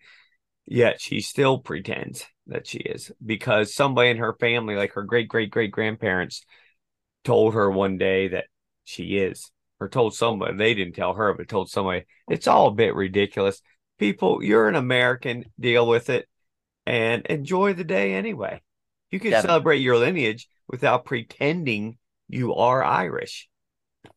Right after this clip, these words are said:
Speaker 2: Kevin, I, I need to remind you of some, some, um, words spoken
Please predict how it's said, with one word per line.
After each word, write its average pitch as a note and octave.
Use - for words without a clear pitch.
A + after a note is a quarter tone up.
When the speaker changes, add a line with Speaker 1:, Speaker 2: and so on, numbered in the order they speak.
Speaker 2:
Kevin, G2+
I, G2
I G2
need A2
to G#2+
remind G2
you E2
of E2
some, F2
some, F2+
um, D#2
words G#2
spoken F#2+